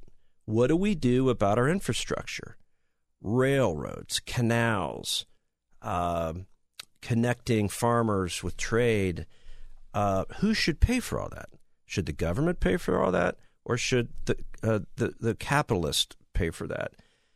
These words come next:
And Clay argued that this is in the nation's best interest.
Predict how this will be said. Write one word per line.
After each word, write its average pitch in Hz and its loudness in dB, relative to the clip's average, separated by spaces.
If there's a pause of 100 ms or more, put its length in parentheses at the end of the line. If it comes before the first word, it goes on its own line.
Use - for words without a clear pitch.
(360)
And 131 2
Clay 120 2 (680)
argued 92 2 (400)
that 107 0
this 120 0
is 107 0
in 110 4
the 98 4
nation's 110 2
best - 0
interest. - -2